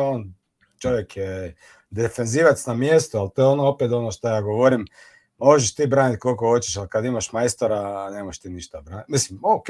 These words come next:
možeš ga usporiti, apsolutno, nije ja zabio četrdeset, zabio je dvadeset sedam ili tako nešto, ali zabio je kad je trebao i, i razigravao normalno kad, kad, kad je to bilo, e, potrebno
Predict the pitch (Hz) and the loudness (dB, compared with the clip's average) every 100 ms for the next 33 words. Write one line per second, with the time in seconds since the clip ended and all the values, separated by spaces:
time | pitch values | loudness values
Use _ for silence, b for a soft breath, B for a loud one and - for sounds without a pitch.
0 | 190 131 135 120 104 - 135 82 95 - | -2 0 -2 -2 -2 0 0 0 -10 -10
1 | 107 131 147 95 107 110 110 110 107 104 | -4 -2 -4 -8 -10 -6 -4 -4 -4 -6
2 | - 107 120 151 156 151 147 151 131 135 | -8 -6 -2 0 0 -2 2 2 4 2
3 | - - 110 85 80 87 B B B 113 | 2 -4 -6 -8 -16 -20 B B B -4
4 | 113 110 123 160 - 147 143 135 139 123 | -4 -2 2 2 6 6 6 4 2 4
5 | 143 127 - 120 113 135 147 160 170 175 | 6 4 2 0 0 -2 2 4 6 6
6 | 160 156 151 151 147 b b b b b | 6 6 0 -2 -6 b b b b b
7 | _ - 131 139 131 117 120 143 160 156 | _ 0 4 8 6 4 2 4 6 4
8 | 147 147 143 135 131 - 127 - 127 123 | 0 -2 -2 -2 -4 -4 -6 -4 -4 -4
9 | - - 123 117 107 120 113 113 113 110 | -6 -4 -2 -4 -6 -4 -4 -4 -2 0
10 | 107 113 - 113 107 101 - 120 - 104 | -2 -6 -12 -8 -6 -8 -2 -2 -2 -6
11 | 113 | -8